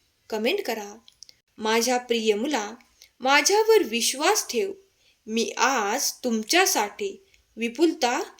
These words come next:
प्रसन्नता, आनंदाचे क्षण देऊ इच्छितो. ते स्वीकारण्यासाठी तू सज्ज आहेस, तर तयार राहा. स्वामी म्हणतात, "बाळा, तुझे जे काही कर्म केले आहे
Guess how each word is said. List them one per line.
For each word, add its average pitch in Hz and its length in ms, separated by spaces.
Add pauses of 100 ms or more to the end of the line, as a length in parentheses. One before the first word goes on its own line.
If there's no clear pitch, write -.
(380)
प्रसन्नता, 233 760 (400)
आनंदाचे 220 720
क्षण 262 420 (280)
देऊ 208 300
इच्छितो. 208 600 (340)
ते 339 120
स्वीकारण्यासाठी 220 1200 (840)
तू 285 80
सज्ज 415 380
आहेस, - 580 (1300)
तर 247 200 (140)
तयार 233 340
राहा. 196 240 (580)
स्वामी 349 440
म्हणतात, 403 420 (680)
"बाळा, 330 460
तुझे 285 580
जे 262 300
काही 320 320
कर्म 339 380 (120)
केले 226 260
आहे 220 320